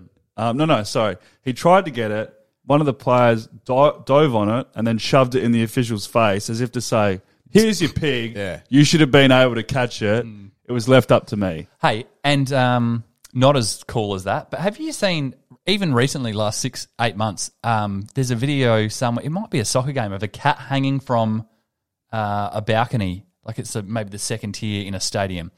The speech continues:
Speaker 3: and it's holding there, and, like, there's ten thousand people below it, like, filming and yelling, and then it lets go and someone catches it. Have you seen this?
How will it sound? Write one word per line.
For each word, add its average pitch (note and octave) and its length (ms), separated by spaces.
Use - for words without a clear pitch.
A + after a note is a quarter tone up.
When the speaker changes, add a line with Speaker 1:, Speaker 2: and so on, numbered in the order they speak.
Speaker 3:
and B2 80
it's A#2 100
holding B2+ 280
there, A#2+ 220
and, A2+ 100
like, G#2 220
there's A2+ 160
ten C3+ 220
thousand A2+ 260
people A2 200
below G#2 340
it, F2 60
like, F#2+ 200
filming A#2 440
and G2+ 120
yelling, A2 320
and A2+ 140
then A#2 100
it G#2 80
lets A#2+ 240
go A#2 200
and G#2 120
someone A2+ 280
catches A#2+ 360
it. G3 140
Have - 480
you D3 80
seen C#3+ 220
this? G#3+ 240